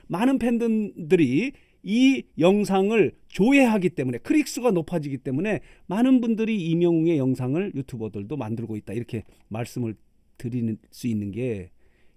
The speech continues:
이명웅의 대세성이다. 대세 가수다. 이렇게 말씀을 드릴 수 있는데, 오늘 이렇게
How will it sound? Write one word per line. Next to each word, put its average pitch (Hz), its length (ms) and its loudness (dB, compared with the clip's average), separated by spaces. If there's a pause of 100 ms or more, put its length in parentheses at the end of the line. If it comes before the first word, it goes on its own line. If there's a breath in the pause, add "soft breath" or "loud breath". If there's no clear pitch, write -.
이명웅의 131 560 2 (100)
대세성이다. 117 920 -10 (600)
대세 143 320 -2
가수다. 180 480 -6
이렇게 127 340 -6 (180)
말씀을 107 400 -8
드릴 117 220 -8
수 - 140 -12
있는데, 110 680 -8 (460 soft breath)
오늘 123 680 -4 (320)
이렇게 143 600 -8